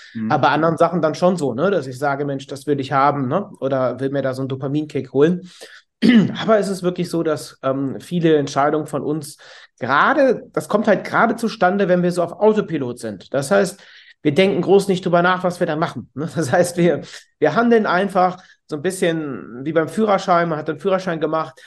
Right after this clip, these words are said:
Speaker 2: musste dann vielleicht noch gucken, wie ist das mit der Schaltung, Verkehrsschildern und so weiter. Heute fährt man halt einfach drauf los, ne, mit der Kupplung. Geht alles automatisch, ne? Äh, oder auch Treppensteigen.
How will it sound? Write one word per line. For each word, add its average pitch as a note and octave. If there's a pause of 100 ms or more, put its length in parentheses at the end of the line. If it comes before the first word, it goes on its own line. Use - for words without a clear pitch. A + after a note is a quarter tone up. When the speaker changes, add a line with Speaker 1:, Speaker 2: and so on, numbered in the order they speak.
(160)
Speaker 2:
musste E3
dann D3
vielleicht C#3+
noch C3+
gucken, D#3
wie C3
ist C3+
das C#3
mit C3+
der C#3+
Schaltung, C#3
Verkehrsschildern C#3+ (200)
und C#3+
so C3+
weiter. C3
Heute E3
fährt B2+
man D3+
halt C#3
einfach C#3+
drauf C3
los, C3+
ne, B2
mit C#3+
der B2
Kupplung. C#3 (480)
Geht A#3
alles G3+
automatisch, E3+
ne? F3 (200)
Äh, -
oder C3+
auch C3+
Treppensteigen. B2